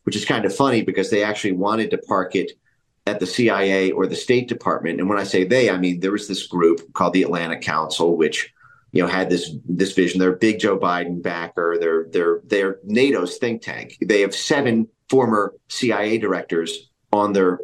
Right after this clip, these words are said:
on their board. A lot of people don't even know seven former chiefs of the Central Intelligence Agency are still alive, let alone all centrally concentrated on the board of a single think tank that happens to be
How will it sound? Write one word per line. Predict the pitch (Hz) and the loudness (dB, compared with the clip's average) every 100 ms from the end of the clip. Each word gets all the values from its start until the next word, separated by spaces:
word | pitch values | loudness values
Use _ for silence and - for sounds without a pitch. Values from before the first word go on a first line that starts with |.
| - | -4
on | 98 95 | -2 0
their | 85 | 0
board. | 85 110 - - - | 2 2 2 -4 -4
A | |
lot | 92 113 | 0 0
of | 113 | 0
people | 113 107 | 0 0
don't | 110 | 0
even | 110 101 | 0 -2
know | 101 | -2
seven | 98 120 110 104 95 | -2 -4 -4 -6 -6
former | 107 98 92 | -4 -2 -2
chiefs | - - 113 - | -2 -2 -2 -2
of | 98 | -4
the | 95 | -4
Central | 104 98 92 | -6 -4 -2
Intelligence | - 113 113 95 | 2 2 0 -2
Agency | 92 87 90 87 - - - - _ | -2 -2 -4 -4 -6 -14 -20 -20 _
are | 101 90 90 - | 2 2 0 -2
still | - 131 | 2 2
alive, | 98 123 147 98 - - _ _ - | 4 4 2 0 -6 -14 _ _ -4
let | 117 | -2
alone | 113 107 107 113 | 0 -2 -2 -2
all | 117 113 110 107 - | -2 0 -2 -6 -10
centrally | - 123 117 113 98 95 | -6 -4 -2 -2 0 0
concentrated | 92 110 107 107 90 95 90 90 | 0 -2 -2 -4 -2 -2 0 -2
on | 87 | -2
the | |
board | 90 104 98 95 - _ _ | 0 2 4 2 -6 _ _
of | - | -2
a | 113 | -2
single | - 113 110 95 | 0 0 2 2
think | - 135 131 | 2 -2 0
tank | 107 87 - | -2 -2 -2
that | 90 | -4
happens | 101 95 - 92 | -4 -4 -4 -6
to | - | -2
be | 95 92 85 | 2 2 2